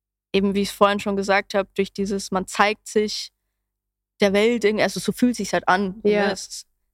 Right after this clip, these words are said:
Speaker 1: man zeigt sich der Welt, weil man's irgendwie ins Internet hochlädt, wo's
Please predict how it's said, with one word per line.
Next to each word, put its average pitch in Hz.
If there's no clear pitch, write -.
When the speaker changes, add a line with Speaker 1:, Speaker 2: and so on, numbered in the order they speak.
Speaker 1:
man 170
zeigt 190
sich -
der 202
Welt, 196
weil 190
man's 190
irgendwie 202
ins 190
Internet 214
hochlädt, 202
wo's -